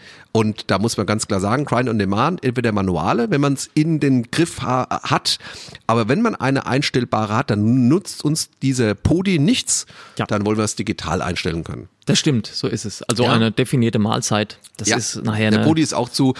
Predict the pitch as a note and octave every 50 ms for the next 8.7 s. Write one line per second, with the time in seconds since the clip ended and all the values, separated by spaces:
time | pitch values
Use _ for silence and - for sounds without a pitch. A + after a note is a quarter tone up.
0 | - - A#2+ A#2 B2 A#2+ - C#3 B2+ A#2+ A#2 G2+ D2+ G#2+ B2 A#2 A#2 - - C#3
1 | - - - A2+ G#2 - A2 G2 G#2+ F#2 F#2 E2 - - - - F2 - E2+ -
2 | - - - D#2+ D#2 - - - - - - - A#2 G2+ F2+ F2+ - - - -
3 | - - - - - - - - - _ _ _ _ - - C3 G#2+ - - -
4 | - _ _ _ _ _ _ _ _ _ _ _ - - A2+ C3+ D#3 E3+ - -
5 | _ _ - - A#2+ C#3 - - C3+ C3+ C3+ D3 C#3 C3 A2 G#2+ G#2+ - F2 A#2+
6 | C3+ - - D3 C3+ - - - - A#2 A2 A2 A#2 A#2+ A#2+ A2+ A2+ - G#2+ G#2
7 | G#2+ A2 G2+ G2 G#2 F#2+ F#2 F2 E2+ - D3+ D3 D3+ C3 B2+ B2 B2 A#2+ A#2+ B2
8 | B2 - _ - G#2+ G#2+ G#2 G#2 G2+ G2 - - - -